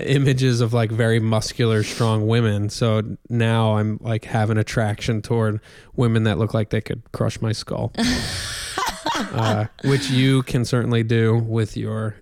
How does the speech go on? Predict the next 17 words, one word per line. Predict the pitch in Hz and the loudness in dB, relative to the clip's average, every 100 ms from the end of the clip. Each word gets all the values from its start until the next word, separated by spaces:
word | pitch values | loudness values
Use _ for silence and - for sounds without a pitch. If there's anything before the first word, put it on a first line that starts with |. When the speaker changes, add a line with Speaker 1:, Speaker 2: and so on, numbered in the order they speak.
| - | -14
Speaker 1:
uh, | 127 104 113 - _ _ _ _ _ _ _ | -12 -12 -12 -14 _ _ _ _ _ _ _
personality | - 127 - 120 117 135 147 - | -2 -2 -4 -4 -4 -4 -4 -2
and | 247 285 254 - - - - - 120 | -2 0 -2 -6 -10 -10 -8 -4 -2
sense | 117 127 120 | 2 2 4
of | 123 | 2
humor | 135 123 117 120 113 - - - - | 4 4 4 2 0 -6 -8 -12 -10
and | 135 113 110 | -8 -4 0
wit | 120 127 - - - - - - - - - | 2 0 -2 -6 -8 -12 -20 -20 -20 -16 -4
and | 120 | 0
intelligence. | 127 110 107 104 113 107 107 - - - - - 147 - | 0 2 0 2 0 0 -2 -8 -14 -20 -20 -20 -18 -6
Speaker 2:
Um, | 185 185 180 175 170 151 - | -2 0 2 2 0 -2 -6
yeah, | 202 269 202 | -4 -2 0
and | 170 | 0
you | 185 | 2
also | 175 185 185 196 | 2 0 0 0
often | 156 165 170 170 | 0 0 0 2
joke | 170 160 | 2 0